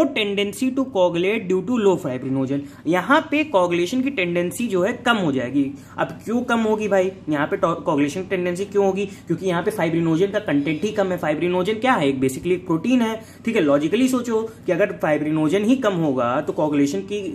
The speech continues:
जो टेंडेंसी है वो ही कम हो जाएगी। अब देखो तीसरी चीज़, इस, यहाँ देखते हैं कि रे-, जो coagulation होता है यहाँ पे हाई fibrinogen कंटेंट के लिए ज़्यादा होता है, ठीक। अब क्यों ज़्यादा होगा, क्योंकि fibrinogen कंटेंट ज़्यादा है, लॉजिकल सी बात है, co-,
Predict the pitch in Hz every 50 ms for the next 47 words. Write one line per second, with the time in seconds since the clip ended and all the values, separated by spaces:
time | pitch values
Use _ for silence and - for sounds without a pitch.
0 | 180 156 143 185 208 196 202 - - - - - 160 151 143 151 147 147 143 262
1 | 269 240 170 160 175 196 196 175 151 147 196 254 254 262 240 240 233 226 226 220
2 | 208 202 214 202 - - - - - 226 240 185 160 151 139 - 143 120 113 -
3 | - 220 180 - 214 165 - 139 127 135 123 - 160 180 185 - 180 160 190 180
4 | 214 196 185 165 - - 214 - 247 208 180 170 175 - - 143 151 143 - 165
5 | 160 220 262 262 220 180 - - - - - - - - - - - - - -
6 | 156 160 160 156 170 170 170 165 - 285 262 208 180 - 180 196 214 202 190 208
7 | 220 226 254 - - 175 185 214 220 220 208 190 180 185 190 185 175 170 170 208
8 | 220 208 180 156 151 - 196 208 196 - 202 180 180 170 - - 170 180 196 226
9 | 233 185 165 147 143 139 143 123 123 120 - - - - - 254 269 262 - -
10 | - - - - - - - - - - 254 285 285 277 254 247 247 247 233 226
11 | 247 233 240 226 233 - 254 254 254 262 269 269 277 262 294 269 262 277 269 254
12 | 285 269 247 - 208 - - 214 226 233 233 226 220 208 214 233 247 233 254 269
13 | 262 262 262 262 247 226 214 214 - 208 - - -